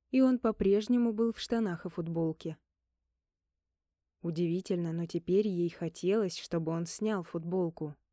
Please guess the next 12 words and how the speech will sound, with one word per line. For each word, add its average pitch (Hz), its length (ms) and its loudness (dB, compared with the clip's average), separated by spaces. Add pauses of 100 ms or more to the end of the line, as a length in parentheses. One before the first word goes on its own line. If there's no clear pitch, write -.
(640)
чтобы 240 360 4
не 233 120 4
думал 220 340 4
постоянно 185 760 -2
о 165 40 -6
том, 226 380 -2 (320)
как 220 180 6
бы 208 120 10
не 214 100 2
смущать, 220 760 -2 (640)
чтобы 170 360 -2
расслабился. 165 880 -4